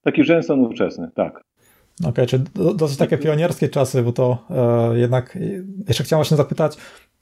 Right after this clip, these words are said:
Speaker 2: e, jak długo trwało, aż taka pierwsza wersja wyszła? Od-, odkąd miałeś pomysł do pierwszej wersji Areny Albionu? Jak długo to pisałeś? Jak długo pisałeś właśnie, e, grę, zanim powstała pierwsza wersja,
Speaker 1: Jądro,
Speaker 2: którą
Speaker 1: jądro od,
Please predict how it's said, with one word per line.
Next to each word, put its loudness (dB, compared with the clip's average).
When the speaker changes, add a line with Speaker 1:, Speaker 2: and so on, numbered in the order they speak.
Speaker 2:
e, 2
jak 0
długo 2
trwało, 0
aż 0
taka 0
pierwsza 0
wersja -2
wyszła? 0
Od-, 0
odkąd 0
miałeś 0
pomysł -2
do 0
pierwszej 0
wersji -2
Areny 2
Albionu? 2
Jak 0
długo 0
to 0
pisałeś? 0
Jak 2
długo 0
pisałeś 0
właśnie, 0
e, 2
grę, 2
zanim 0
powstała 0
pierwsza 0
wersja, 0
Speaker 1:
Jądro, 0
Speaker 2:
którą 0
Speaker 1:
jądro 0
od, 0